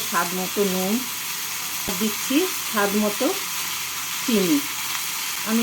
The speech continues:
এখানে আমার স্বাদ মতো নুন আর চিনি দিলাম, আপনারা আপনাদের স্বাদ মতো নুন আর চিনি দেবেন।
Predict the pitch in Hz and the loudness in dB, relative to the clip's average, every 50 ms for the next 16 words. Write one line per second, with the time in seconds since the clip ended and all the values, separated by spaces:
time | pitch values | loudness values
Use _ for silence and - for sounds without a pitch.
0 | 226 226 - - 233 240 262 285 330 269 196 202 220 220 285 277 220 196 190 190 | 4 2 0 0 0 2 4 4 4 4 2 2 0 0 0 0 0 0 0 2
1 | 202 202 202 - 233 277 302 - - - - 202 202 202 202 208 202 202 - - | 0 0 0 0 0 0 0 0 -2 -4 -2 0 2 2 4 4 2 2 2 2
2 | 226 208 202 190 185 190 190 196 202 226 262 - - - - - 202 202 208 208 | 2 2 2 2 2 0 0 0 0 -2 -2 -4 -4 -4 -4 -4 -4 -2 0 0
3 | 208 202 190 190 196 190 180 185 202 - - 175 160 180 175 175 - - 220 220 | 2 2 2 2 0 -2 -2 -2 -2 -2 -2 -2 -2 -2 -2 -4 -2 0 0 0
4 | 208 185 175 185 190 196 - - 170 156 151 147 143 143 139 139 147 139 | 2 0 0 0 0 -2 -2 0 2 2 2 2 2 0 -2 -2 -2 -4